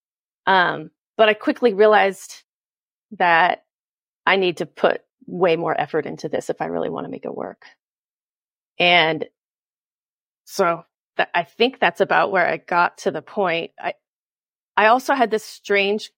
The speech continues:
<laughs> kind of, I have this doll that I was given when I was four years old, baby Matthew.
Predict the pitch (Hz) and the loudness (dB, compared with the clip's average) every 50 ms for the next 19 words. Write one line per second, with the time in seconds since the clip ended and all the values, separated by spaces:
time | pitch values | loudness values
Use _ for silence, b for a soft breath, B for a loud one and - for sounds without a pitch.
0 | _ _ _ - 240 233 262 - - _ _ _ _ _ _ _ _ _ - - | _ _ _ -8 -6 -4 -4 -4 -6 _ _ _ _ _ _ _ _ _ -4 -2
1 | 214 220 254 254 247 233 254 - 180 - _ - - 165 165 165 175 190 214 247 | 0 2 0 2 2 0 -2 -2 -6 -8 _ -2 0 0 2 2 2 0 0 -2
2 | 247 208 190 185 170 170 - - - 170 165 175 185 175 - _ - 208 190 175 | -4 -4 -2 0 0 0 -2 -4 -4 -6 -6 -8 -10 -12 -12 _ -2 -2 -2 0
3 | 196 185 180 170 175 170 165 160 160 - - - 185 180 175 175 165 165 160 165 | -2 -4 -6 -6 -8 -6 -6 -6 -6 -8 -10 -8 -4 -4 -4 -4 -4 -6 -6 -6
4 | 160 131 135 160 175 - _ _ _ _ _ _ _ _ _ _ _ _ _ _ | -6 -4 -4 -4 -6 -6 _ _ _ _ _ _ _ _ _ _ _ _ _ _
5 | _ _ _ _ - 214 202 208 208 196 175 156 175 - - 220 214 226 247 | _ _ _ _ 2 2 2 2 2 2 2 0 0 0 0 0 2 2 0